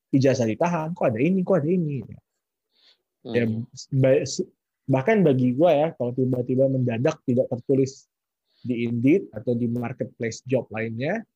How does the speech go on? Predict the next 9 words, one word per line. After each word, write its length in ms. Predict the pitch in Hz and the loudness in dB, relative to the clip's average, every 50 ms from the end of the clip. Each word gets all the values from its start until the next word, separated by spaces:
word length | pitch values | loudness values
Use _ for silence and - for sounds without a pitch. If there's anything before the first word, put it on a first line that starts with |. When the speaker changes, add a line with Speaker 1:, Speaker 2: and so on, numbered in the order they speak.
| _ _ _ _ - | _ _ _ _ -20
Speaker 2:
Hmm. 160 | - 104 101 | -12 -10 -10
Speaker 1:
tapi 320 | 107 - 147 151 147 147 - _ _ _ _ _ 131 | -4 0 0 0 0 0 -4 _ _ _ _ _ -4
ada 320 | 131 123 123 131 143 151 - 143 | -2 0 2 0 0 0 -2 -4
di 240 | 123 127 123 127 | 0 0 0 0
offering 400 | 117 113 104 - _ 120 120 113 | 0 -4 -8 -10 _ -10 -8 -8
letter 560 | 107 98 98 95 - _ - 151 175 190 - - _ _ _ | -8 -10 -12 -12 -8 _ -4 -2 -2 -4 -6 -8 _ _ _
yang 160 | 123 123 127 | -10 -8 -8
sangat 300 | 123 - 123 107 107 107 | -8 -8 -8 -8 -8 -8
mengekang, 640 | 104 110 107 113 107 101 104 - _ 147 160 175 180 | -10 -10 -10 -10 -10 -12 -14 -10 _ -4 -4 -4 -4